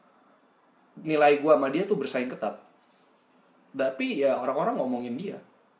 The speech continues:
Karena dia pertama gaya ngomongnya berbeda dengan kita, dia agak,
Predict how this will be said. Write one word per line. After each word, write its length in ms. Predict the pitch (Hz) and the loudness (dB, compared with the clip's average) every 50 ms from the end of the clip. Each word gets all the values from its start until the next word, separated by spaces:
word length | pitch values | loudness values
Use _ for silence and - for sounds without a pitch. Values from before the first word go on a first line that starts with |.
| _ _ _ _ _ _ _ _ _ _ | _ _ _ _ _ _ _ _ _ _
Karena 400 | - - 113 110 127 127 123 123 | -8 -8 -8 -6 -4 -4 -4 -4
dia 560 | 120 117 117 113 113 113 110 110 110 107 110 - - | -4 -4 -4 -4 -4 -2 -2 -2 -4 -4 -6 -10 -14
pertama 400 | - - - 113 110 110 113 110 - 123 | -16 -14 -12 -12 -10 -12 -12 -14 -14 -10
gaya 240 | 113 113 110 113 113 110 | -8 -6 -6 -6 -6 -6
ngomongnya 800 | 110 110 110 113 110 110 113 113 110 107 107 104 104 107 104 104 104 - _ _ _ _ _ | -6 -6 -4 -4 -6 -6 -6 -8 -8 -8 -10 -10 -12 -14 -14 -16 -18 -20 _ _ _ _ _
berbeda 320 | - 113 113 110 113 107 117 | -10 -8 -6 -6 -4 -4 -4
dengan 240 | 107 110 107 107 104 | -4 -4 -6 -8 -10
kita, 380 | 101 - - - 110 110 120 | -12 -16 -14 -10 -8 -8 -8
dia 240 | 123 120 123 120 117 | -6 -8 -8 -8 -8
agak, 240 | 110 104 107 107 | -8 -6 -6 -6